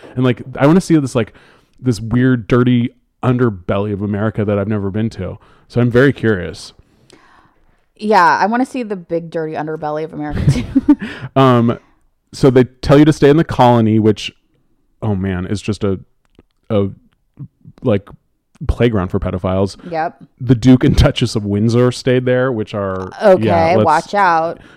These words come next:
Speaker 1: uh,
Speaker 2: when
Speaker 1: Frank
Speaker 2: the royals
Speaker 1: Sinatra-,
Speaker 2: are around.
Speaker 1: yeah, exactly. Um, and then, yeah, and then it tells you, t-, I don't know, there's, like, a restaurant that looks, like, boring,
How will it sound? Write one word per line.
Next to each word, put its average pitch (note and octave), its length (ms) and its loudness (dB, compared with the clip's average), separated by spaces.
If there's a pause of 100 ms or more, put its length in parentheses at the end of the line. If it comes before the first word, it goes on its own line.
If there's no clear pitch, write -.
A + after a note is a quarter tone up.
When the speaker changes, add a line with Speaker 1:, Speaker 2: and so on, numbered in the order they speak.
(140)
Speaker 1:
uh, A2+ 160 4
Speaker 2:
when F#2+ 40 -4
Speaker 1:
Frank B2+ 200 6
Speaker 2:
the A3 60 8
royals B2+ 280 6
Speaker 1:
Sinatra-, - 20 2
Speaker 2:
are E3+ 160 0
around. D3+ 300 0
Speaker 1:
yeah, A#2 60 4
exactly. G#2 540 0 (440)
Um, A2+ 420 2
and B2 180 4
then, B2 580 4 (1600)
yeah, B2 180 4
and A#2 120 4
then B2 100 4
it A#2+ 100 0
tells A#2 320 2
you, A2 320 4
t-, - 200 -16
I A#2 60 0
don't A2 180 2
know, F#2+ 60 -2
there's, G2+ 160 -2
like, G#2+ 120 -4
a A2 60 0
restaurant G#2 760 -2
that A2 80 -4
looks, G#2 240 -6
like, G2+ 180 -6
boring, G2+ 640 -2